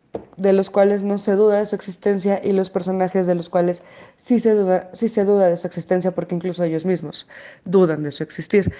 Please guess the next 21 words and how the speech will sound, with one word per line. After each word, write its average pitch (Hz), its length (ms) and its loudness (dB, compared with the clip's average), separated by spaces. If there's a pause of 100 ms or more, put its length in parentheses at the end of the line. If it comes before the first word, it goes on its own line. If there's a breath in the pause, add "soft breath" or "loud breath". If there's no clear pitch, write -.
(240 loud breath)
Entonces, 190 600 2
este, 202 520 0
al 185 140 2
menos 185 640 0 (100)
hombre, 185 680 2
un 202 180 0
hombre 196 200 2
y 190 60 4
una 190 120 0
mujer, 208 420 0 (1080 loud breath)
son 214 260 2
personajes 196 520 0
que 180 160 -4
quizá 185 320 -2
no 185 180 0
existen 190 560 -2
o 185 160 2
que 185 140 -2
no 190 180 0
han 202 140 0
existido 190 640 0